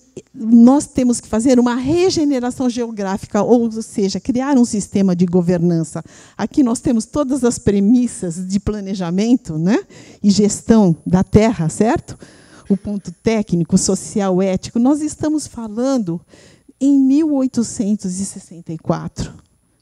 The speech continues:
né? Onde ele prevê uma grande revolução política e moral. Ele diz que nós precisamos de uma revolução moral para mudarmos essa situação de extremo impacto através da transformação da terra.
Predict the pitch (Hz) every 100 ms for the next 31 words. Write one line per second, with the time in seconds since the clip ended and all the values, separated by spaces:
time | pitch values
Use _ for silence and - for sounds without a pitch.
0 | _ 165 214 302 _ _ _ - 214 214
1 | 220 196 214 202 196 196 175 202 220 214
2 | 214 196 196 240 240 240 214 196 202 196
3 | - 220 - 202 226 254 - 269 254 262
4 | 247 208 208 208 190 202 214 180 254 -
5 | 190 196 - 196 196 190 202 196 185 208
6 | 202 - - - - - - 269 240 220
7 | 208 - 247 240 240 277 240 208 233 240
8 | 196 - - 214 214 202 196 208 202 185
9 | 196 - 202 196 180 180 - 196 190 202
10 | - - 175 214 - - 220 220 196 -
11 | 190 220 - 214 214 190 190 185 190 185
12 | 185 185 180 185 - 175 170 - 160 165
13 | 160 165